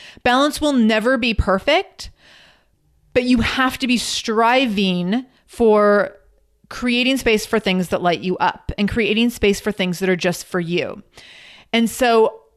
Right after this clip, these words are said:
I don't think it needs to look a certain way. It does not need to look like workouts first thing every morning. That's what works for me, but it can look like a million different things. And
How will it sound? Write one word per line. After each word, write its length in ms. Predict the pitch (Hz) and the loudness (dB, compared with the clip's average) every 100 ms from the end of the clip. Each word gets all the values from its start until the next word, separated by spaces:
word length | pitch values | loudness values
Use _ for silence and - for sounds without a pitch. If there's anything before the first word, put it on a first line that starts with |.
| _ - | _ -6
I 120 | 254 | 0
don't 320 | 359 285 - _ | 0 0 -4 _
think 180 | 240 214 | -2 0
it 80 | 190 | 0
needs 240 | 220 196 | 0 0
to 100 | 196 | -2
look 180 | 180 202 | -2 -2
a 40 | |
certain 300 | 285 339 330 | -2 -2 0
way. 280 | 339 349 359 | 0 2 0
It 160 | - 220 | 0 -2
does 160 | 208 | 0
not 300 | 190 190 208 | 0 2 0
need 160 | 233 226 | 0 0
to 100 | 220 | 0
look 240 | 196 220 | 0 -2
like 240 | 220 202 190 | 0 -2 0
workouts 480 | 180 180 226 220 - | 0 2 0 0 -2
first 200 | 247 - | -4 0
thing 140 | 254 | -2
every 180 | 262 269 | 2 2
morning. 560 | 262 269 269 233 180 | 2 2 2 0 0
That's 300 | 175 190 226 | 0 0 0
what 120 | 254 214 | 0 2
works 220 | 214 - | 0 0
for 140 | 208 | -2
me, 300 | 190 269 381 | 0 0 -2
but 140 | - 240 | 0 0
it 80 | 247 | 0
can 100 | 285 | -2
look 140 | 311 | -2
like 160 | 349 285 | 0 2
a 40 | |
million 260 | 226 226 214 | 2 2 0
different 260 | 202 196 | -2 -2
things. 400 | 294 185 131 - - - - - _ | -2 -4 -6 -18 -20 -20 -20 -20 _
And 400 | 247 240 240 233 | 0 2 0 -2